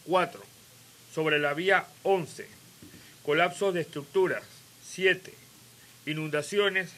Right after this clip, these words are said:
siete, casas afectadas por inundación, treinta y cinco, desprendimientos de techo, dos, deslizamientos de tierra,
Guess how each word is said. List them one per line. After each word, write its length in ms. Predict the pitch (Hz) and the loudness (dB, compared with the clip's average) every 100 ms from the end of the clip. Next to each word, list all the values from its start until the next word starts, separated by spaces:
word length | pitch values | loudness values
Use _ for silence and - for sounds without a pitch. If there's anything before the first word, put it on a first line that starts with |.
| - | -18
siete, 500 | - 196 185 - - - - - - - - - - | -2 2 2 0 -18 -20 -20 -20 -20 -20 -20 -12 0
casas 340 | 185 190 190 | 0 2 -2
afectadas 500 | 180 143 131 170 185 | -2 -6 -2 -2 -2
por 160 | 175 156 | -2 -4
inundación, 560 | 147 139 - 123 180 160 | -6 -8 -4 -6 -6 -10
treinta 340 | 151 151 135 135 | -6 -4 -2 -4
y 60 | |
cinco, 380 | - 196 147 - - - - - - - 139 | -4 -8 -10 -16 -20 -20 -20 -20 -20 -8 -4
desprendimientos 720 | 147 160 151 147 175 190 175 | -2 -2 -4 -4 -4 0 2
de 80 | 151 | 2
techo, 500 | 185 185 196 175 151 127 | 0 -2 -2 -4 -6 -6
dos, 220 | 185 175 - - - - - - - | -4 -2 -6 -18 -20 -20 -20 -20 -4
deslizamientos 760 | 156 156 151 156 160 180 175 175 | 0 0 -2 -6 -6 -6 -4 -4
de 80 | 156 | -4
tierra, 480 | 175 185 175 175 | -2 -2 0 -4